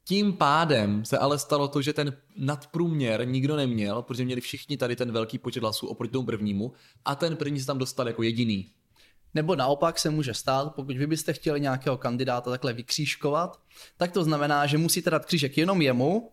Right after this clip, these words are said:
Speaker 2: a nikomu dalšímu, že jo? Protože jinak on by tam neměl ty
Speaker 1: No.
Speaker 2: hlasy navíc. To znamená, že třeba v Brně místo pětapadesáti hlasů té straně dáte jeden, tím pádem ta strana dostane podstatně míň hlasů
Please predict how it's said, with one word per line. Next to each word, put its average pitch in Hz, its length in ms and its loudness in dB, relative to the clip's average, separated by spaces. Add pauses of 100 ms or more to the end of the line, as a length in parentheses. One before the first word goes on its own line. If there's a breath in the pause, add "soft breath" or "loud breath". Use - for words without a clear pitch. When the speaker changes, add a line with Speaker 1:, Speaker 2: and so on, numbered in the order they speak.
Speaker 2:
a 165 60 0
nikomu 220 340 4
dalšímu, 202 540 2
že 131 80 0
jo? 135 100 2
Protože 139 300 0
jinak 165 240 0
on 180 160 0
by 185 80 2
tam 196 200 2
neměl 208 400 2
ty 156 160 0
Speaker 1:
No. 147 60 2
Speaker 2:
hlasy 151 240 2
navíc. 135 480 0 (400 loud breath)
To 147 100 0
znamená, 165 400 2
že 156 100 2
třeba 147 440 -2
v 131 40 -8
Brně 175 260 2
místo 165 260 0
pětapadesáti 131 720 -2
hlasů 143 320 0
té 151 160 0
straně 131 300 0
dáte 117 260 -4
jeden, 127 480 -2 (220 loud breath)
tím 165 160 0
pádem 151 260 4
ta 147 100 -2
strana 147 240 0
dostane 135 420 -2
podstatně 165 480 0
míň 117 200 -2
hlasů 156 540 0